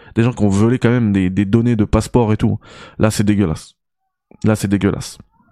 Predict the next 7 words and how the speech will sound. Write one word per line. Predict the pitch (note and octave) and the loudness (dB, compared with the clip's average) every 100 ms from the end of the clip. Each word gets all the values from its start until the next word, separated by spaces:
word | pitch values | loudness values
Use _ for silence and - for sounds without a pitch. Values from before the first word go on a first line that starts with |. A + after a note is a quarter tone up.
| _ - - - - - _ - | _ -16 -16 -20 -20 -20 _ -2
Maïma | D3+ E3+ | 0 2
qui | E3+ | 0
nous | E3 | 0
dit, | E3+ | 0
test | - F3+ B2 | 2 0 0
guide, | B2 F3+ B2+ | 0 0 2
euh, | C3+ B2+ | 2 0